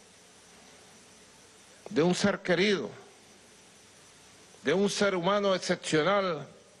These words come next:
como García Carneiro, ha sido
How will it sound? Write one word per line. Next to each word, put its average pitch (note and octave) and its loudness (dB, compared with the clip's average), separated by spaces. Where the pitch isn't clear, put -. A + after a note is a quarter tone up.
como C#3+ 0
García C#3+ 0
Carneiro, F#3+ 0
ha D3+ 2
sido D#3 0